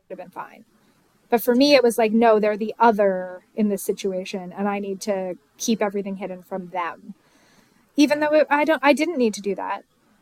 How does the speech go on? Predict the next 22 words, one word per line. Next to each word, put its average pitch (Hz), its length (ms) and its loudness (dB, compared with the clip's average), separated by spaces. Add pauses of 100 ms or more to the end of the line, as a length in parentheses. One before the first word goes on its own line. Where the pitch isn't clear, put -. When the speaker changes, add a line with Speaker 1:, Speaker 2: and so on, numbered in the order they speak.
Speaker 1:
I 247 120 4
don't, 247 220 6
Speaker 2:
Yeah. - 100 -8
Speaker 1:
and 247 140 2
I 254 80 2
think 262 260 0
teenagers 262 500 2
think 254 200 -2
that 247 120 0
a 240 60 2
lot, 240 560 6
and 233 360 -2
they 226 160 4
don't 233 200 0
understand 240 440 -4
that, 226 80 -4
like, 220 180 -4
their 247 120 4
parents 339 380 -2
are 262 80 2
also 233 300 2
people. - 460 0